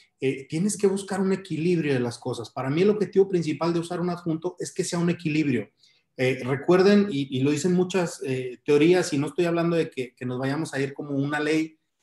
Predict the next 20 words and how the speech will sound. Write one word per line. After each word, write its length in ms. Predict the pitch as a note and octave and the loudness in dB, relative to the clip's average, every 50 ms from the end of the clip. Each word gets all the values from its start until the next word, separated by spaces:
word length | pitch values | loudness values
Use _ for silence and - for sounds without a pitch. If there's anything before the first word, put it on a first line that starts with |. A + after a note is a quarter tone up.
| _ _ | _ _
sino 460 | - - B2+ B2+ C3 C#3 C#3 C3+ C#3 | -10 -6 -4 -2 0 -2 -2 -4 -4
que 440 | - C3+ C3 C3 C3 C3+ C3 C3 - - | -4 -2 0 0 0 -2 -4 -8 -8 -4
un 160 | D3+ F3 G3+ | -2 -2 -2
adjunto 540 | G3 G3 - - - G3 F#3+ F#3+ F#3+ G3 F3+ | -2 -4 -6 -4 -2 0 0 0 0 -2 -2
en 60 | F3+ | -2
una 140 | F3+ F#3 F#3 | -2 -4 -4
cerveza 580 | F3+ F3 D3+ D3 D#3 D3+ - F3+ F#3+ A3 - _ _ _ _ _ _ | -4 -4 -4 -2 -4 -4 -4 -6 -8 -8 -10 _ _ _ _ _ _
sirve 380 | - - - E3 D#3 E3+ F3+ | -8 -4 0 0 0 0 0
para 340 | E3+ - D#3+ C#3+ C3+ C3 - | -2 -4 -4 -6 -6 -6 -6
complementar 880 | - C#3 C3+ C3+ C3+ C3+ C#3 C3+ C3+ C3+ C3+ C3+ C3+ C3+ E3 F#3+ G#3+ - - - - _ _ _ _ _ _ _ _ _ _ _ _ _ _ _ | -4 -2 -2 -2 -2 -2 0 0 2 2 2 2 0 0 0 -2 -2 -4 -8 -14 -20 _ _ _ _ _ _ _ _ _ _ _ _ _ _ _
y 160 | - E3 F#3 | -4 -2 -2
para 300 | - - - F3 E3 D#3+ | -2 -2 -2 -2 0 0
incrementar 880 | D#3+ D#3 D#3 D3 - - D3+ D3+ D3+ D3+ D3 D3+ C#3+ C#3+ D3 F3 F3 G3 | 0 0 0 -2 -2 -2 -2 -2 -2 -4 -4 -6 -6 -4 -4 -4 -2 -2
la 120 | F#3+ F#3+ | -2 -2
experiencia 840 | F3+ - - - - - C#3+ C#3+ E3+ G3+ G3+ G3 F3 E3 - D3+ C3+ | -4 -6 -10 -8 -4 -4 -2 0 2 2 2 2 2 0 -2 -2 -2
de, 220 | B2+ C3 C3 C3+ B2+ | 0 0 -2 -2 -4
de 140 | A#2 B2 | -4 -4
beber 260 | A#2+ B2+ B2+ C3+ C#3 C#3 | -4 -4 -2 -2 -2 -2
esa 180 | C3 B2+ B2+ | -2 -4 -6
cerveza. 640 | A#2 - - A#2+ B2 C3+ C#3 C3 C3 - - - | -6 -8 -8 -8 -4 -2 -2 -2 -4 -6 -12 -18